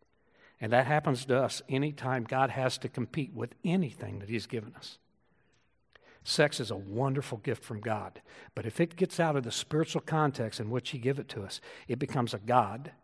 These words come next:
and then it becomes a tyrant, and then it becomes a slave master, and it has got this culture by the throat, and we need to talk about it. Now, I don't know how long it's been since you read Second Samuel thirteen.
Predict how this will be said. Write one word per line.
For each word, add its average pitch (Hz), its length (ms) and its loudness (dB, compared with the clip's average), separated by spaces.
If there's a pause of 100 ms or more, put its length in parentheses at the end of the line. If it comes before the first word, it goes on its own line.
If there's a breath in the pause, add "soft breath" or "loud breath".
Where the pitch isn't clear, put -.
(500)
and 113 100 -2
then 127 100 2
it 160 60 -4
becomes 120 300 -2
a - 40 -12
tyrant, 123 680 -2 (560)
and 107 120 -4
then 120 120 2
it 156 80 -2
becomes 110 320 -6
a 101 40 -8
slave 135 520 0
master, - 560 -10 (260 soft breath)
and 104 180 -6
it 135 160 -2
has 104 180 -8
got 139 380 -4
this 147 220 -2
culture 127 480 -2
by 123 180 -4
the 101 120 -10 (100)
throat, 117 460 -4 (720)
and 110 120 -2
we 143 80 0
need 143 160 -2
to - 60 -20
talk 147 280 -4
about 101 260 -12
it. - 140 -20 (1080 loud breath)
Now, 117 100 4
I 160 40 8
don't 139 80 6
know 120 60 2
how 143 140 8
long 143 160 10
it's 123 120 -2
been 135 180 4
since - 240 -4
you 135 100 0
read 123 220 4
Second 127 280 0
Samuel 127 360 4
thirteen. 135 580 2